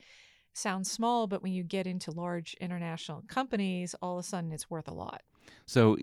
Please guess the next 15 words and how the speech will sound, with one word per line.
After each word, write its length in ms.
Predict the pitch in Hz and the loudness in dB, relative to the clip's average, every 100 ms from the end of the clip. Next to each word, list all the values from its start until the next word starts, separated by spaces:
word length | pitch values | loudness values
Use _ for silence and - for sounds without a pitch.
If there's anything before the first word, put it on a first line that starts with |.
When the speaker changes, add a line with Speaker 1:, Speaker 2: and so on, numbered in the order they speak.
| - | 4
Speaker 2:
even 420 | 123 135 135 127 | 6 8 6 8
the 180 | 107 104 | 8 6
H 260 | 113 - | 4 0
T 140 | - 101 | -2 2
M 140 | 90 | 2
L 180 | 90 85 | 0 -2
coding 560 | - 117 120 92 76 71 - - - | -6 -2 0 2 0 -2 -6 -20 -6
could 160 | 95 | -2
be 120 | 82 | -2
considered 580 | 82 82 76 90 80 71 - _ | -2 -2 0 0 0 -2 -6 _
copyrighted 680 | - 101 85 90 78 76 71 | -2 -2 2 2 2 0 0
material. 440 | 73 65 95 95 | -2 0 0 0
I 40 | - | 2
mean, 180 | 90 82 | 2 2
it 140 | 120 | 0